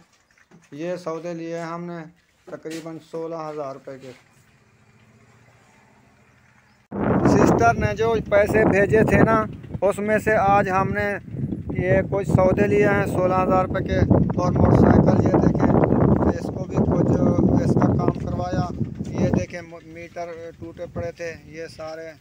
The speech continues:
कुछ ये काम करवाया, कुछ इंजन का करवाया, ये सीट पवाई। ये देखें ना, ये हमारी है ना बाइक कुछ नई हो गई है, फिर इस पर हम काम चला लेंगे। तो ये है हमारा कमरा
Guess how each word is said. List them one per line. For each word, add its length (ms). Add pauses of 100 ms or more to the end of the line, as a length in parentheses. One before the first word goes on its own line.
(260)
कुछ 300
ये 220
काम 260
करवाया, 360
कुछ 180
इंजन 400
का 180
करवाया, 380
ये 160
सीट 340
पवाई। 300
ये 920
देखें 200
ना, 100 (380)
ये 200
हमारी 380
है 160
ना 120
बाइक 380
कुछ 300 (360)
नई 220
हो 180
गई 200
है, 200 (340)
फिर 220
इस 160
पर 200
हम 240
काम 260
चला 280
लेंगे। 340 (2250)
तो 220
ये 280
है 220
हमारा 520
कमरा 560